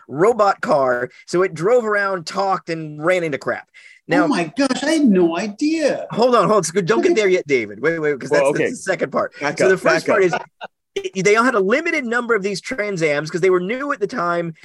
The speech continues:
Speaker 1: and they didn't have, they only had, like, five of 'em. So to keep them from getting all beat to hell, they made, they cast a rubber mold of the whole body, and the car wore it like armor. So they would put, like, four or five guys would lift this heavy rubber black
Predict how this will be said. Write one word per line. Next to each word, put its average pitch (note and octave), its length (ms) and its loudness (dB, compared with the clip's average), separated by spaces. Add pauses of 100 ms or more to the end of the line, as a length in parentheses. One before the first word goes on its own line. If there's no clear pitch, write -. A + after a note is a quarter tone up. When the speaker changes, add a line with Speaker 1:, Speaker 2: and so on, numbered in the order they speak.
(140)
Speaker 1:
and E3+ 320 -4
they F3 120 4
didn't G3+ 220 -2
have, G3+ 180 -2
they G3+ 60 0
only D4 160 0
had, C4+ 120 0
like, G3 140 0
five F3+ 340 0
of A2+ 140 -6
'em. G#2+ 240 -6 (240)
So G3+ 240 2
to F#3+ 100 -2
keep C#4 300 -4
them B3+ 160 2
from G#3 160 -4
getting G#3 300 0
all G#3 180 2
beat F3+ 380 -8
to F#3 140 -4
hell, D#3 480 2 (200)
they F3+ 140 2
made, G#3+ 480 0
they F#3 120 2
cast B3 680 -8 (100)
a F3+ 100 4
rubber G#3 680 2 (140)
mold D#3 760 2
of A#3+ 260 -2
the A3+ 140 0
whole A3 260 0
body, D3+ 520 -4 (240)
and G3 220 0
the G3+ 60 0
car B3+ 560 0
wore E3 680 0
it D3 200 -2
like E3+ 300 -6 (140)
armor. G3+ 440 0 (200)
So G3 160 2
they G#3 100 4
would G3 180 2
put, F3 140 -6
like, F3 160 0
four A#3+ 320 0
or A3+ 60 -2
five A3 300 -2
guys F#3+ 280 2
would E3+ 140 -4
lift G#3+ 200 -2
this E3 140 -6
heavy B3 340 -6
rubber G#3 580 2
black E3 680 -6